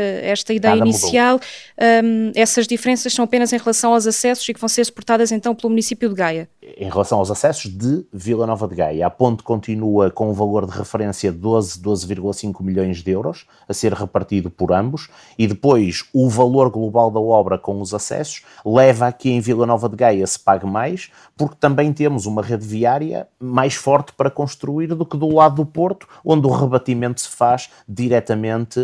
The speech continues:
Speaker 2: à, eh, à estação intermodal de Campanhã.
Speaker 1: José Cancela, eh, de Moura, esta justificação que, que estamos a escutar por parte de Eduardo Vítor Rodrigues faz-lhe sentido ou não?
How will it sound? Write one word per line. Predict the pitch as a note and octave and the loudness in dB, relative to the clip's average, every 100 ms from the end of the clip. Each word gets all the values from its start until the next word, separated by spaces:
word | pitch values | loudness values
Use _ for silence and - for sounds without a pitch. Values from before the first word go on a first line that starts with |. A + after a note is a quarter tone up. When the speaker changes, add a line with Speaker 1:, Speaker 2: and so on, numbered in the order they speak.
| - | 0
Speaker 2:
à, | A#2 A2+ A#2 A#2 A#2 - - - | 4 4 4 -2 -8 -12 -20 -4
eh, | A#2+ A2+ | 2 2
à | G2 | 4
estação | G#2+ G#2+ - A2+ A2 G#2+ | 2 -2 -4 -4 -4 -4
intermodal | G#2 G#2 G#2 G2 G2 | 0 0 0 2 2
de | G2 | 2
Campanhã. | A2 G2 A#2 A2 D2+ _ _ _ - | -4 -4 -4 -4 -10 _ _ _ -10
Speaker 1:
José | G#3+ C4 | 0 0
Cancela, | C4 C4+ C#4 C4 | 0 -2 0 0
eh, | B3+ A#3 A#3+ | 0 0 0
de | A#3 | 0
Moura, | G#3+ G3+ A3 | 0 2 2
esta | C4 - | 0 0
justificação | C#4+ C#4+ - C#4+ C4 B3+ A#3+ | 0 -2 -4 -4 -2 -2 -2
que, | A#3+ A#3 | -4 -6
que | A3+ | -4
estamos | - A3 | -4 -4
a | A3+ | -6
escutar | - - A3 | -4 -2 -4
por | G#3 | -2
parte | A3+ A3 | -4 -2
de | A#3 | -2
Eduardo | G3 A3 G3+ | 0 0 0
Vítor | A3+ A3+ G#3+ | -4 -6 -6
Rodrigues | G3+ G#3+ G3 - | -6 -6 -4 0
faz-lhe | B3+ B3 B3+ | 2 2 0
sentido | - A#3 A3 G#3 | 0 -2 -2 -4
ou | A3+ | -4
não? | F#3+ | -6